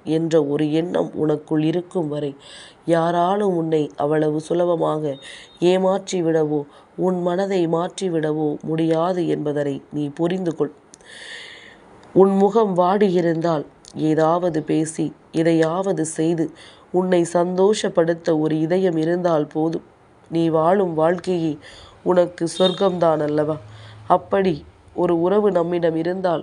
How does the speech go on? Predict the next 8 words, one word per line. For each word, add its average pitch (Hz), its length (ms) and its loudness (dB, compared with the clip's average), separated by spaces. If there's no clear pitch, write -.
அதன் 165 280 -2
அருமை 185 340 0
நமக்கு 151 360 -4
தெரிவதில்லை. 160 640 -2
நம்மை 185 400 2
விட்டு 190 380 -2
போலியான 196 720 2
உறவுகள் 170 520 -2